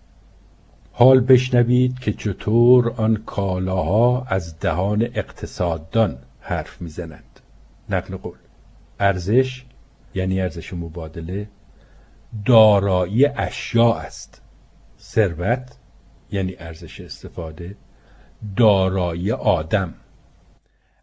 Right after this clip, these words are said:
ارزش در این معنا الزاماً مبادلات را ایجاب می‌کند. ثروت این کار را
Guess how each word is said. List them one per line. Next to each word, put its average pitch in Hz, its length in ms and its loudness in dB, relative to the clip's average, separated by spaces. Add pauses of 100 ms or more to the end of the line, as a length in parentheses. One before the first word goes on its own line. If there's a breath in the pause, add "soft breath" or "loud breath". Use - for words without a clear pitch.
ارزش 117 720 2 (280)
در 95 140 0
این 92 180 -4
معنا 87 580 -6 (380 soft breath)
الزاماً 98 800 2 (260)
مبادلات 101 1200 0
را 85 120 -4
ایجاب 85 540 -8
می‌کند. 80 560 -12 (360)
ثروت 95 840 -4 (120)
این 95 160 -6
کار 87 400 -4
را 90 260 -8